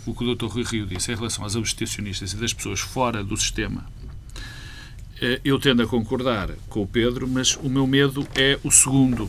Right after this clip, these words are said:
O meu medo é o segundo. É que é fácil, eu espero que isso não aconteça, doutor Rui Rio, desde já lhe digo, é fácil cair neste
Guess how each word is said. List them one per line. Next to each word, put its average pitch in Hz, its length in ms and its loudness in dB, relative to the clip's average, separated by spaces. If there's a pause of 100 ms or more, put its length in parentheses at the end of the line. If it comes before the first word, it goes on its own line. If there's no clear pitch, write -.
(140)
O 113 40 0
meu 120 100 6
medo 123 200 4
é 123 40 4
o 120 40 4
segundo. 113 440 2
É 135 160 8
que 127 340 6 (460)
é 151 160 12
fácil, 131 500 10
eu 120 80 2
espero 120 300 4
que - 100 -2
isso - 140 4
não 120 80 4
aconteça, 113 520 -2
doutor 95 280 -6
Rui 82 160 -6
Rio, - 320 -4
desde 95 320 0
já 90 160 2
lhe 85 100 -2
digo, 90 260 0 (840)
é 156 120 10
fácil 165 600 10
cair 147 680 8
neste 131 460 6